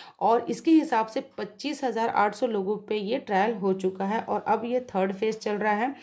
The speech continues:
अब हम जान लेते हैं आईसीएमआर, आईसीएमआर के बारे में। आईसीएमआर क्या कहता है? आईसीएमआर, आईसीएमआर, आईसीएमआर ने कहा, आईसीएमआर कहता है कि भारतीय चिकित्सा अनुसंधान परिषद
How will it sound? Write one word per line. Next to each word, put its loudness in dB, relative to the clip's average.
अब 2
हम 6
जान 4
लेते 2
हैं 0
आईसीएमआर, 2
आईसीएमआर 2
के 0
बारे 4
में। 2
आईसीएमआर 2
क्या 0
कहता -4
है? -4
आईसीएमआर, -4
आईसीएमआर, -6
आईसीएमआर 4
ने -2
कहा, -2
आईसीएमआर 2
कहता 0
है 2
कि -4
भारतीय 2
चिकित्सा 0
अनुसंधान -2
परिषद -2